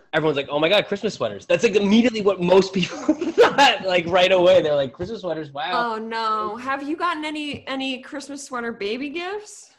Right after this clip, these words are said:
Speaker 1: We have not, but we have done a lot of hot dog stuff.
Speaker 2: That, okay, that's another thing that I, um, I have to ask about because you're also wearing a hot dog shirt currently.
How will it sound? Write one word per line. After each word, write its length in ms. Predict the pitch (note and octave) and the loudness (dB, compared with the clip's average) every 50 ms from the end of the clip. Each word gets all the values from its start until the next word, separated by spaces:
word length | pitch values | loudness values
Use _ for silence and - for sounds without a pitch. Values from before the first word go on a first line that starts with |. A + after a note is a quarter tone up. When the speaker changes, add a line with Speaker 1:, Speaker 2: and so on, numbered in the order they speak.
| _ - | _ -4
Speaker 1:
We 120 | E3 G#3 | -2 0
have 240 | G#3+ A#3+ C#4+ C#4 G#3+ | 0 2 2 0 2
not, 300 | A3 A#3+ B3+ A#3+ E3 D3 | 2 4 4 2 2 4
but 60 | D#3+ | 4
we 120 | E3+ F#3+ - | 6 6 6
have 220 | - G3+ A#3+ B3 | 4 2 -2 0
done 100 | D#4 D4+ | 0 0
a 60 | C#4 | 0
lot 160 | A#3+ B3 A3+ F#3 | 2 0 0 -2
of 80 | C#3+ | -2
hot 300 | - - F3 F#3+ F#3+ - | -4 -4 -4 -4 -2 -2
dog 220 | - B2 A2 G#2 F#2 | -2 -2 -2 -2 -6
stuff. 480 | - - - G2 F#2 - _ - _ _ _ _ _ _ _ _ _ _ _ _ _ _ - | -12 -14 -14 -14 -16 -16 _ -20 _ _ _ _ _ _ _ _ _ _ _ _ _ _ -10
Speaker 2:
That, 260 | D#4 E4 F#4+ G4 - - | -8 -6 -6 -6 -6 -8
okay, 260 | D#4 D#4+ D4+ D#4 D#4 | -8 -8 -8 -8 -8
that's 380 | B3+ G#3+ C#4 D4+ F#4+ A4+ G#4+ - | -6 -6 -4 -4 -4 -4 -6 -8
another 480 | G4 G4+ D#4 D4 D4 D#4+ D#4 F4 E4 D#4+ | -6 -6 -4 -4 -4 -4 -6 -6 -10 -10
thing 240 | - D4 C4 B3+ | -10 -10 -8 -8
that 180 | A#3+ A#3 A3 - | -8 -8 -8 -8
I, 520 | - A#3 A#3+ A#3+ B3+ B3 B3+ B3 B3 A#3 - - | -8 -6 -6 -6 -6 -6 -8 -8 -10 -10 -10 -10
um, 680 | A3 G#3+ G#3+ G3+ G3 F#3+ F3+ F3+ F3 F3 D#3+ E3 E3+ _ _ _ _ _ _ _ _ _ _ _ _ _ _ _ _ _ _ - - | -10 -8 -8 -6 -8 -8 -8 -12 -14 -18 -18 -20 -20 _ _ _ _ _ _ _ _ _ _ _ _ _ _ _ _ _ _ -20 -14
I 120 | G#3 A3 A3+ | -14 -12 -8
have 240 | A#3+ B3+ C4 B3+ | -6 -6 -6 -6
to 80 | B3+ A3+ | -8 -10
ask 260 | G#3 G#3+ A3+ G#3+ - | -10 -10 -10 -12 -14
about 240 | G#3 F#3 F#3+ E3+ D#3 | -14 -12 -12 -12 -12
because 240 | F#3+ G#3 B3+ A#3 A3 | -14 -14 -14 -14 -14
you're 120 | A#3 G3+ | -10 -8
also 280 | - G#3 E4 D#4+ - C4+ | -8 -8 -8 -10 -12 -12
wearing 240 | A#3+ A#3 A3 G#3+ G#3 | -12 -12 -12 -12 -12
a 60 | G3 | -14
hot 280 | F#3 F#3+ F#3+ F#3+ F#3+ | -14 -14 -14 -14 -14
dog 280 | F#3+ F#3 F3 F3 E3+ E3+ | -12 -12 -12 -12 -12 -16
shirt 320 | - - F#3 E3+ - - | -18 -18 -18 -18 -20 -20
currently. 720 | - - A#2+ A2+ G2+ - - - - - - - F#3+ F#3+ F#3 | -20 -20 -20 -20 -20 -20 -20 -20 -20 -20 -20 -20 -20 -20 -20